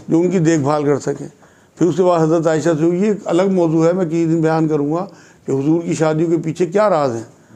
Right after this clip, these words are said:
लेकिन ये मकसद नहीं है जो मकसद हमारा दूसरी शादियों का है। हुजूर का वो मकसद नहीं था बिल्कुल, हुजूर का पहली शादी में भी वो मकसद नहीं था।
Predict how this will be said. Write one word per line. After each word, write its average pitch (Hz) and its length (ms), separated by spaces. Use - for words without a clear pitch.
लेकिन 247 380
ये 196 220
मकसद 226 320
नहीं 247 140
है 247 80
जो 233 100
मकसद 202 340
हमारा 185 260
दूसरी 170 320
शादियों 143 380
का 127 100
है। 120 160
हुजूर 196 300
का 277 80
वो 233 120
मकसद 214 300
नहीं 196 160
था 208 120
बिल्कुल, 160 340
हुजूर 196 300
का 247 80
पहली 208 300
शादी 208 240
में 247 100
भी 240 60
वो 220 120
मकसद 180 340
नहीं 151 160
था। 131 220